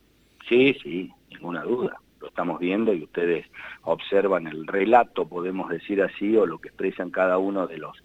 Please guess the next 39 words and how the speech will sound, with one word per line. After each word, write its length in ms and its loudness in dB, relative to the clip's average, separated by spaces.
intendentes, 640 0
que 140 -4
es 40 -8
donde 360 -6
se, 140 -4
la 160 -4
vida 340 2
de 80 -2
los 160 -12
ciudadanos 500 0
se 100 -8
vive 220 -4
en 60 -12
los 100 -18
municipios, 680 -4
eh, 380 -8
es, 240 -8
esa 300 2
es 80 0
la 120 -4
realidad, 480 4
lo 100 -12
vemos 300 -4
nosotros, 600 0
eh, 280 -8
día 260 4
a 40 0
día, 440 2
eh, 320 -6
la 120 -8
gente 340 -4
de 120 -12
salud 480 6
está 640 2
realmente 760 -4
alarmada 640 2
porque 340 -8
a 60 -6
veces 480 -6